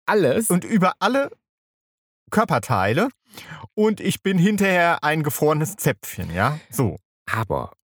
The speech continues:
Speaker 1: ganz ehrlich, ich glaube, du kannst bei einem Grad morgens diesen Rasen jetzt wässern, bis du blöd wirst. Bei ein Grad wächst kein Rasen neu.
Speaker 2: <laughs>
Speaker 1: Das ist egal. Die einzigen, die sich wirklich über diesen neu gemähten Ra-, äh, gesäten Rasen freuen,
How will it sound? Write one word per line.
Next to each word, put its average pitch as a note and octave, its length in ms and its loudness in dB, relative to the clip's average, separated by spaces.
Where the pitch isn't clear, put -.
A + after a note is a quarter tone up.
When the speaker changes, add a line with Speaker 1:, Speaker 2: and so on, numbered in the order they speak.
Speaker 1:
ganz A2+ 220 0
ehrlich, G#2+ 460 0
ich - 120 -12
glaube, B2+ 280 0
du G#2+ 100 -2
kannst A#2 360 -2
bei G#2+ 240 -2
einem C#3+ 340 0
Grad G2+ 400 -2
morgens G#2 440 -2
diesen G#2+ 260 -2
Rasen A2 460 0
jetzt G#2 260 -4
wässern, D#3 340 0
bis C#3+ 160 -2
du B2+ 100 -6
blöd C3+ 340 -4
wirst. G#2 240 -2
Bei A#2 180 -2
ein C#3 280 2
Grad C#3+ 400 -2
wächst - 440 -4
kein G2 360 -2
Rasen G2 500 0
neu. F2+ 420 0
Speaker 2:
<laughs> - 340 -4
Speaker 1:
Das C#3 220 -2
ist - 160 2
egal. G3 680 2
Die E3 120 2
einzigen, E3+ 680 2
die E3+ 100 0
sich E3 300 -2
wirklich A#3+ 300 0
über E3+ 140 0
diesen E3 340 4
neu A3+ 320 4
gemähten G3 1000 0
Ra-, D3 180 -4
äh, D3+ 100 0
gesäten F3 600 2
Rasen D#3+ 520 0
freuen, D#3 640 0